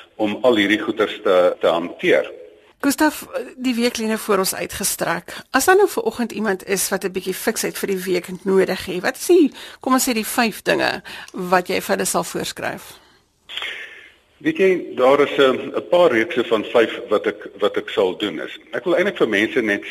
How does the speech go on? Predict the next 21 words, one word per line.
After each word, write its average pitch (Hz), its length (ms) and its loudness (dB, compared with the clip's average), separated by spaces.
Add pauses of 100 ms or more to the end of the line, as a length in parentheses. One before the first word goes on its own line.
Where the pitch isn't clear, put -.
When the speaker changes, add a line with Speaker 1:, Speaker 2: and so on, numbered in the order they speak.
Speaker 1:
sê, 87 300 2
is 98 180 -4
jy 95 160 0
moet 135 200 -6
jou 107 300 2 (320)
lewe 107 580 0
dekompliseer. 104 920 -6 (100)
Dis 139 220 -2
die 151 140 -4
eerste 110 320 -2
ding. 69 240 -12
Jy 92 60 -6
moet 107 160 -6
hom 104 140 -2
minder 135 340 0
ingewikkeld 92 500 -8
maak. - 260 -10
Ons 110 180 -6
raak 117 280 2
so 180 180 0
verstrengel. 120 840 -4